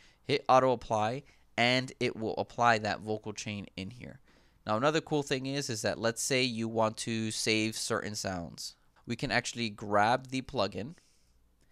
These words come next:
and we could drop 'em in here. So let's say Pro R, I can grab, drag, and put it down here. Let's say I add a distortion. Again, I'm gonna put Saturn. Here it is. And I can, again, grab this and put it down here. Now, what's important about this is, let's say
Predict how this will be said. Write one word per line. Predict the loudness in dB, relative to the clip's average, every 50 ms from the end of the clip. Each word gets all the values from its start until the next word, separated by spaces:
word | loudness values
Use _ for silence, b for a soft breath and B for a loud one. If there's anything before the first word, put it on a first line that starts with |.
| b b b b b
and | -6 -4
we | -4 -2
could | -4 -4
drop | 2 6 6 6 6 6 2
'em | -6 -8
in | -8
here. | -8 -8 -10 -10
So | -8 -6 -2 -4
let's | -2 0 -2
say | -4
Pro | -4 -2 0 0 0 2 2
R, | 4 4 4 4
I | 2
can | 0 -6 -12 -8
grab, | -2 0 2 4 4 2 2 0
drag, | -4 -4 0 2 2 2 2 0 -2 -6 -10 _ _ -10
and | -10 -8 -4
put | -4 -2 -2
it | -2 -4
down | -6 -8 -8
here. | -8 -8 -8 -8 -10 -12 b b b b b b b b b b -4
Let's | -4 -4 -2 -2
say | -2 0 0 0
I | 0 0 -2 0 0
add | 0 2 4 4 2 0 -2 -6
a | -6 -6
distortion. | -6 -6 -8 -8 -6 -4 -4 -4 -4 -4 -6 -8 -8 -8 -8
Again, | -12 -10 -8 -8 -8
I'm | -8 -8
gonna | -8 -10 -10 -10
put | -10 -10 -10 -8 -4
Saturn. | -4 -4 -2 -2 0 0 2 2 0 0 0 -2 -2 -4 -8 -12 b b b b
Here | b -4 -4 -2 0
it | 0
is. | 0 0 0 -2 -4 -4 _
And | 0 0 0 2 2
I | 2 2
can, | 2 0 -2 -2
again, | 0 0 0 -2 -2 -4 -6
grab | -8 -6 0 2 2 2 2 0 0
this | -6 -6 -6 -8
and | -10 -6
put | -6 -4 -4
it | -4
down | -6 -6 -8 -8
here. | -10 -12 -12 -10
Now, | -10 -10 -10
what's | -6 -2 0 0 0 0 -6
important | -6 -4 -4 -2 -2 -2 -2
about | 0 0 0 0 0
this | -4 -8 -6 -6
is, | -6 -2
let's | 0 0 0 0 0
say | -2 0 0 -2